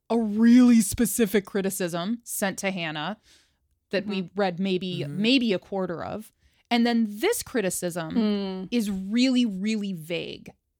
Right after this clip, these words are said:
Speaker 1: right?
Speaker 2: Yeah.
Speaker 1: "Oh, your voice makes people uncomfortable." Like, what?
Speaker 3: Vague as fuck.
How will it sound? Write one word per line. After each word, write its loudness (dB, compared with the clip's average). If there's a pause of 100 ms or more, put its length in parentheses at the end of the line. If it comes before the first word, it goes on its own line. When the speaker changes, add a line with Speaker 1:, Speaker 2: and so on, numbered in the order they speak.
(160)
Speaker 1:
right? 2
Speaker 2:
Yeah. 2 (260)
Speaker 1:
"Oh, 4
your 0
voice -2
makes -2
people 0
uncomfortable." -4 (100)
Like, 0 (140)
what? 0 (400)
Speaker 3:
Vague -8
as -10
fuck. -12